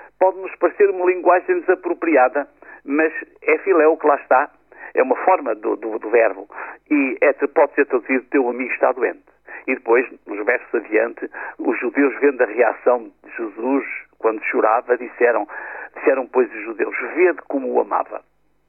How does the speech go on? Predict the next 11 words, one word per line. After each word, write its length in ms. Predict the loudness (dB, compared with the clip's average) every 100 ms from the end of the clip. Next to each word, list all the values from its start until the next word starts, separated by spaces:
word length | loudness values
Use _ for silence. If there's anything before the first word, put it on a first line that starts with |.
| _ _ -20 -20 -20 _ -2
Eh, 220 | 0 -2 -10
"vede 580 | -12 0 2 2 0 -14 -10
como 260 | -6 2
era 200 | 4 4
amigo 300 | 2 -2 -6
dele." 260 | 0 0 0 -6
É 40 | -6
uma 120 | -4
tradução 340 | -4 -4 -4 -2
mais 200 | -2 -4
recente. 380 | -4 -2 -2